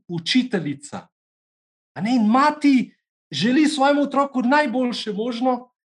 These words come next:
in tudi kot učiteljica mu daje najboljše možno, ker mu daje božji nauk, a ne.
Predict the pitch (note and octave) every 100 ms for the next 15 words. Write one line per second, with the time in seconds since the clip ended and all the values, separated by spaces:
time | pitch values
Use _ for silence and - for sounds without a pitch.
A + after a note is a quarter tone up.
0 | _ F3+ G3+ B3+ B3+ B3 A#3 A3 G3 A3
1 | C4+ B3+ A#3 A3+ - G3+ F#3 F#3+ B3+ G#3
2 | E3+ D3+ D#3 - C#3+ C#3 C3+ C3 E3 D#3
3 | D#3+ F#3+ A3+ A3 C3+ - G3+ A3 D3 C3+
4 | A#2 G2 F#2+ _ G#2 F#3